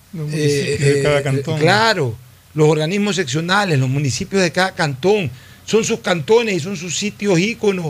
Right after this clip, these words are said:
Speaker 2: o, o más atractivos de turismo. Esos cantones viven básicamente
Speaker 1: De eso.
Speaker 2: del turismo. Pues, ¿qué hacen estos alcaldes? En el fondo son unos vagos. O sea, ¿qué es que hacen? Eh, ese es el problema. O, o se dedican solamente a, a donde están los votos, a,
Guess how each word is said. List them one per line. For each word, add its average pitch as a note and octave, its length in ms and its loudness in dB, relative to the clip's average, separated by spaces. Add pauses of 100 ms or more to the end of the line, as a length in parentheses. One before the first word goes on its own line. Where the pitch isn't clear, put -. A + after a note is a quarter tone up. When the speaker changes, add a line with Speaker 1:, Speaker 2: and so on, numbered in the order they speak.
(140)
Speaker 2:
o, E3 160 0
o D#3+ 120 2
más F#3+ 240 2
atractivos F#3+ 440 -2
de F#3 80 2
turismo. F3+ 280 -6
Esos G#3+ 160 0
cantones A3+ 440 0
viven A3 320 0
básicamente G#3 840 -4
Speaker 1:
De D3+ 140 0
eso. - 180 -6
Speaker 2:
del E3+ 160 4
turismo. F#3 580 0 (760)
Pues, E3 140 -8
¿qué - 100 4
hacen G3+ 260 0
estos G3+ 220 0
alcaldes? F3 480 0 (240)
En E3+ 120 0
el F#3+ 100 4
fondo C4 240 -4
son B3+ 160 0
unos B3 220 0
vagos. G3 480 2 (800)
O F#3+ 60 -10
sea, - 180 0
¿qué D#4+ 120 -2
es - 80 -4
que C#4+ 180 0
hacen? E3+ 500 2 (480)
Eh, - 240 -16
ese D#4 220 2
es C#4+ 60 6
el C#4+ 100 0
problema. A3+ 680 0
O, G#3+ 160 2
o G3 100 2
se A3 120 2
dedican A3+ 460 0
solamente A#3+ 960 0
a, F#3 280 -2
a E3+ 40 2
donde F#3+ 200 0
están A3+ 200 0
los G#3+ 120 0
votos, A#3 440 4
a, D#3 220 -6